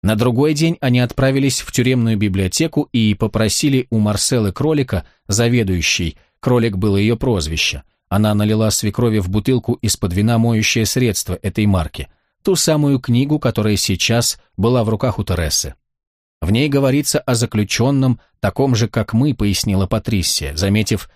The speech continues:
как забеспокоилась Тереса при виде такой толстой книги.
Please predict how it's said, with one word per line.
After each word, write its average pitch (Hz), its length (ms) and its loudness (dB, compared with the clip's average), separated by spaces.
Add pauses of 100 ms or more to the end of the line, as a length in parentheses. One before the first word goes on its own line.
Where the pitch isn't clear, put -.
(160)
как 104 180 0
забеспокоилась 107 840 0
Тереса 110 480 0
при 101 160 0
виде 101 240 0
такой 101 260 0
толстой 104 420 -2
книги. 73 440 -2